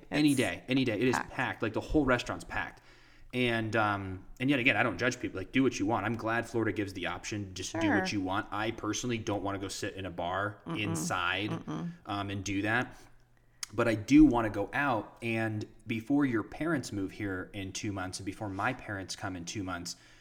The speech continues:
Speaker 1: to visit, then we're gonna have a little more,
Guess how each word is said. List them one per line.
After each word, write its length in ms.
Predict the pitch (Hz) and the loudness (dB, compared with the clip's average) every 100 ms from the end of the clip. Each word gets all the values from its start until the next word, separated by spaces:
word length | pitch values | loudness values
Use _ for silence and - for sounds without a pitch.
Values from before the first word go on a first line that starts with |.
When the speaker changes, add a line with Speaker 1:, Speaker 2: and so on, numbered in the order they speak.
| - - | -20 -16
Speaker 1:
to 120 | - | -12
visit, 500 | 95 135 120 90 - - - - | -2 0 0 -4 -10 -20 -20 -4
then 220 | 127 139 | 0 0
we're 80 | 127 | 0
gonna 160 | 117 | -2
have 200 | 107 113 | -2 -2
a 40 | 107 | 0
little 300 | 104 107 104 | 0 0 0
more, 540 | 98 98 98 98 95 | -2 -2 -2 -4 -6